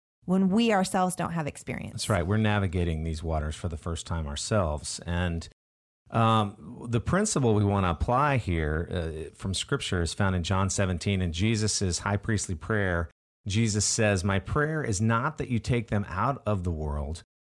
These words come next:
Speaker 2: but that you protect them from the evil one." Um, and I think as parents, we want to keep that idea in mind, right? That our job is to not always, there is a protection component,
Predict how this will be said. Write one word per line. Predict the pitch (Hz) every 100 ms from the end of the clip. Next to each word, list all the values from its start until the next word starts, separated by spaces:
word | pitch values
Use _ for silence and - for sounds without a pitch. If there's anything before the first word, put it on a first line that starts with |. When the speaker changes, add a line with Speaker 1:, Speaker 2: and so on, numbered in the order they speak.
| _
Speaker 2:
but | 104 -
that | - 98 -
you | 107
protect | - - 117 117 -
them | 95 78
from | 76 85
the | 85 92
evil | 82 76 71
one." | 69 64 - _ _ -
Um, | 90 90 85 80 _ _ _ _ -
and | 101 104 -
I | 98
think | 107 139 135
as | 101 -
parents, | - 139 127 101
we | 95 117
want | 120 120 139 -
to | 98
keep | - 127 113
that | - 107 104 101 -
idea | 95 95 87 113 117 80
in | 76 92
mind, | 92 120 90
right? | 80 90 90
That | 92
our | 104
job | 104 98 92 85 82
is | 73 85 -
to | - 101 87 82 _ _ _ -
not | 101 98 127
always, | 135 123 110 -
there | 107 104 110
is | 151
a | 180
protection | 120 - 107 - 98 85 87
component, | - 82 123 139 85 76